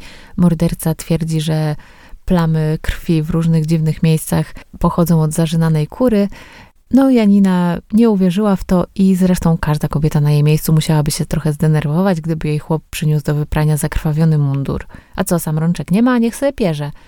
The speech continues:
Zamordować sześć osób to umiał, a już pranie ubrania na kobietę zwala. No, konspirator pełną gębą. Nawet mu się nie chciało zrobić samemu prania, żeby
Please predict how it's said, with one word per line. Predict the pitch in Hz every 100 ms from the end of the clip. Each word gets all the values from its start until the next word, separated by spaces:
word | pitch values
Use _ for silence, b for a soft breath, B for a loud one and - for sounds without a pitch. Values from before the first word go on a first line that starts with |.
| b -
Zamordować | 170 160 170 175 170
sześć | - 185
osób | 185 180 170
to | 160
umiał, | - 214 233 202
a | 175
już | 170 175
pranie | - 180 190 175
ubrania | 165 180 202
na | 185
kobietę | 175 160 139 139
zwala. | 143 147 147 170 b b b b
No, | 170
konspirator | - 190 - 175 160 160 165
pełną | - 151 151 151
gębą. | 151 147 143
Nawet | 156 147 151
mu | 165
się | - 165 151 B B B
nie | 180
chciało | - 190 170
zrobić | 170 160 160 -
samemu | 170 165 170 160
prania, | - 156 170 165
żeby | 156 147 147 143